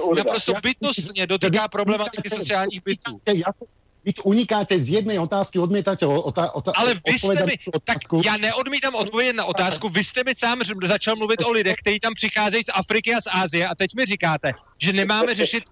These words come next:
Speaker 2: otázku sociální. To si děláte legraci. Vy jste mi tady položil manipulativní otázku, kdy říkáte, jestli o Londýně mají o-, rozhodovat obyvatelé Londýna,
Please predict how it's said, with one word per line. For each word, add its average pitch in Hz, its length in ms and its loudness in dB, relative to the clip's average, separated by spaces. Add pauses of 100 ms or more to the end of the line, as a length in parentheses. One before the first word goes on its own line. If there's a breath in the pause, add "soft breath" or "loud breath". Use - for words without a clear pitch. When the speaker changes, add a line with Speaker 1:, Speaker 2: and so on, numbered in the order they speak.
(160)
Speaker 2:
otázku 196 440 0
sociální. 233 600 -2 (180 loud breath)
To 175 100 -6
si 233 140 0
děláte 220 300 0
legraci. 240 480 -2 (220 loud breath)
Vy 208 120 0
jste - 180 -4
mi 294 120 -2
tady 247 180 2
položil 226 380 0
manipulativní 208 640 0
otázku, 175 520 -2 (200 loud breath)
kdy 240 180 0
říkáte, 202 400 0
jestli 180 300 2
o 214 80 0
Londýně 226 440 0
mají 202 280 0
o-, 190 280 -4
rozhodovat 214 440 2
obyvatelé 208 420 2
Londýna, 196 460 0